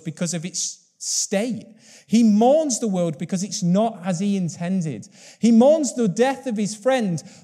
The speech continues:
because his friend has experienced something he was never designed to experience, death.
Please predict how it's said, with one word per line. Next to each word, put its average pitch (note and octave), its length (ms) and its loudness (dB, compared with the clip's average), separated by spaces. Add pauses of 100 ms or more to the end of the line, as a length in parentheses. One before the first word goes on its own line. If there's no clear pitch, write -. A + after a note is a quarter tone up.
because A3 500 0 (160)
his A#3+ 240 0
friend C#4 340 0
has G#3 140 -2
experienced A#3+ 720 -4
something G3+ 240 -4
he G3+ 80 -2
was F3+ 160 -4
never A3+ 320 -4
designed G3+ 540 -4
to F#3+ 120 -6
experience, G3+ 800 -8 (260)
death. G#3 540 -4